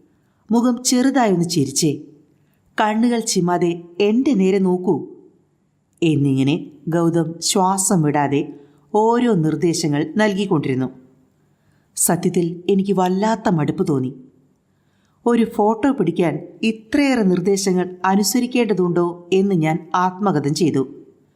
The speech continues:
എല്ലാറ്റിലുപരിയായിരുന്നു മനസ്സിൽ അരിച്ചു കയറിക്കൊണ്ടിരിക്കുന്ന ഉൾഭയം.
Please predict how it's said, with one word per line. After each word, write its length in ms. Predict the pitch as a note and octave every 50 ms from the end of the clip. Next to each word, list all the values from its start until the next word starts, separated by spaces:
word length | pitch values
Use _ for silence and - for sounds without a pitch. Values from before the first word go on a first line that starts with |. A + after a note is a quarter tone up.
| _ _ _ _ _ _ _ _ _ _ _ -
എല്ലാറ്റിലുപരിയായിരുന്നു 1500 | G#3+ G#3+ G#3+ A3+ A#3 B3+ B3+ B3+ B3 A#3 A#3 - G3 E3+ E3 D3+ - E3 F3+ F#3 F#3+ F3 D#3+ D#3 D3 D3 D3 D3+ D3 D3 D3+ - - E3+
മനസ്സിൽ 440 | E3 E3 E3 E3+ E3 - F3+ E3 E3 E3 - - -
അരിച്ചു 440 | F3 F3+ F#3 F#3+ A3 F#3+ - - B3
കയറിക്കൊണ്ടിരിക്കുന്ന 760 | - - D#3 D3+ E3 E3+ - E3+ D3 C#3+ C#3 C#3 - - D3+
ഉൾഭയം. 400 | F3 F3 D3+ E3 C#3+ C3 C3 C3